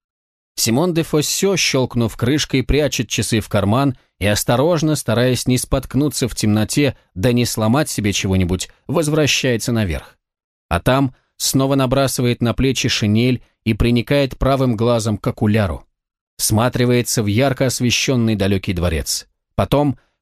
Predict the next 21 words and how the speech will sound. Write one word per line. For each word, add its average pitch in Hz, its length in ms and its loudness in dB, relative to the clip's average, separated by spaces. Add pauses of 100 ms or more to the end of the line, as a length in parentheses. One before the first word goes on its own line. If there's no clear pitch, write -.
поднимает 123 580 0
голову 117 400 0
и 120 200 -2
ждёт. 90 500 -4 (720)
"Ах, - 340 -2
как 127 260 0
было 131 240 2
бы 113 140 0
славно", 120 560 -2
думает 90 380 0
он, 123 240 0 (260)
покуда 110 400 0
ногти 113 500 0
его 98 380 2
выстукивают 101 680 0
на 95 120 0
медном 101 360 0
корпусе 104 500 -2
трубы 95 320 0
негромкую 98 540 0
дробь, 117 320 0